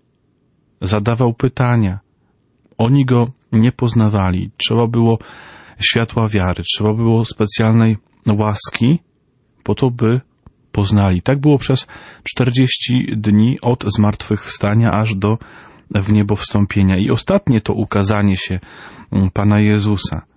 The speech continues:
ostatnie polecenia o tym, by uczniowie szli, nauczali wszystkie narody, udzielali chrztu w imię Ojca i Syna i Ducha Świętego, e, czy wreszcie zapewnienie: „Ja jestem z wami przez wszystkie dni aż do skończenia świata”.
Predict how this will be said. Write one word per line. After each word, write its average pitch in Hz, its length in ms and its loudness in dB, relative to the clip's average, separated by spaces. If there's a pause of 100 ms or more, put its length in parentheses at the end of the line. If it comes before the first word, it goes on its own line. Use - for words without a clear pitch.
(280)
ostatnie 117 480 -2
polecenia 120 840 0 (2000)
o 110 340 0 (140)
tym, 110 340 2
by 110 120 0
uczniowie 107 560 0
szli, 120 500 2 (580)
nauczali 107 480 2
wszystkie - 380 -4
narody, 123 500 2
udzielali 104 560 2
chrztu - 380 0
w 131 60 2
imię 120 220 4
Ojca 113 320 2
i 101 80 2 (100)
Syna 110 160 2
i 104 80 2
Ducha 104 240 0
Świętego, 98 640 -2 (760)
e, 101 100 -2
czy 117 140 0
wreszcie 123 380 0
zapewnienie: 123 640 2
„Ja 117 100 4
jestem 120 340 2
z 107 60 -2
wami 120 300 2
przez - 220 -4
wszystkie - 420 -2
dni 113 160 2
aż 107 140 2
do 113 100 -2
skończenia 110 500 2
świata”. 104 520 -2